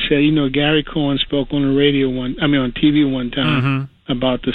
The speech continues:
Speaker 1: Saint Louis Cardinals. He mentioned that they actually have two batting coaches, one for left-handed batters and one for right-handed batters. So I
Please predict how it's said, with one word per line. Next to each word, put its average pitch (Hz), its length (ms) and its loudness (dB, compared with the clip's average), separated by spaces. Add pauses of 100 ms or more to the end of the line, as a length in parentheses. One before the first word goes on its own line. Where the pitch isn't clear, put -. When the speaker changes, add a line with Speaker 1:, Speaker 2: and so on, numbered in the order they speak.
(100)
Speaker 1:
Saint 143 240 0
Louis 135 300 2
Cardinals. 117 560 0
He 135 120 0
mentioned 135 420 0
that 123 260 -2
they 147 300 2
actually 143 480 2
have 127 320 0 (380)
two 160 280 4
batting 139 420 2
coaches, 131 600 0 (460)
one 135 200 0 (100)
for 120 80 -4
left-handed 156 720 0
batters 160 460 2
and 123 100 -4
one 131 240 -2
for 127 100 -4
right-handed 131 640 0
batters. 110 340 -4 (640)
So 143 100 0
I 147 40 4